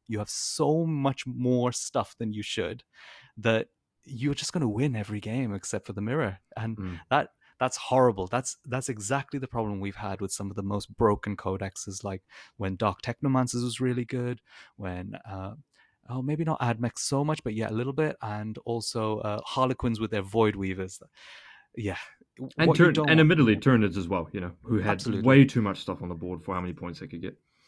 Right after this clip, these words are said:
Speaker 1: It's fine for new stuff to be good. What it shouldn't be is broken.
Speaker 2: Mm.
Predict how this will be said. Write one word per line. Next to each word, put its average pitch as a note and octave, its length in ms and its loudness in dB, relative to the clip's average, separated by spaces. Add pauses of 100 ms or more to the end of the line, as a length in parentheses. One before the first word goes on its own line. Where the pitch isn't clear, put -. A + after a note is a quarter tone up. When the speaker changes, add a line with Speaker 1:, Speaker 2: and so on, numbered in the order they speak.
(120)
Speaker 1:
It's D3+ 180 -6
fine G3 480 -2
for F3 140 -4
new C3+ 240 0
stuff - 300 -6
to G#2 100 -12
be G2+ 180 -10
good. G2 300 -8 (220)
What B2 360 -2
it D3 120 -4
shouldn't C#3 500 0
be G2 180 -4
is G2 240 -8
broken. F#2+ 560 -6 (320)
Speaker 2:
Mm. E2+ 200 -4